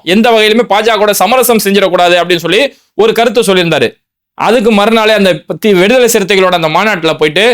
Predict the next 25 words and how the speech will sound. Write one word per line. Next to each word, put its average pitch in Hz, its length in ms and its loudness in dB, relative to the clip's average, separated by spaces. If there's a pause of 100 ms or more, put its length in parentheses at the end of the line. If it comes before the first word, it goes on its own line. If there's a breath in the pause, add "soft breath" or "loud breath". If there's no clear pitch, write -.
(140)
தமிழ்நாடு 226 340 0
முதலமைச்சர் 190 440 0
மு 214 60 2
க 220 120 0
ஸ்டாலின் 185 320 -2
சொன்ன 170 140 -2
வார்த்தை 170 280 0
அதுதான், 147 320 -2
"சகோதரர் 220 480 0
திருமா 254 240 0
அவர்களே, 220 380 2 (240)
நீங்க 208 280 0
கவலைப்படவே 214 640 0
தேவையில்ல, 170 380 0 (300)
நான் 185 300 -2
வந்து 220 200 2
திராவிட 220 400 0
கொள்கையில 190 380 0 (180)
பெரியார், 196 400 0
அண்ணா, 202 320 -2
கலைஞர்னு 208 580 0
சொல்லி 196 160 2
எந்த 196 240 2
திராவிட 208 360 0
கொள்கையோ 185 380 0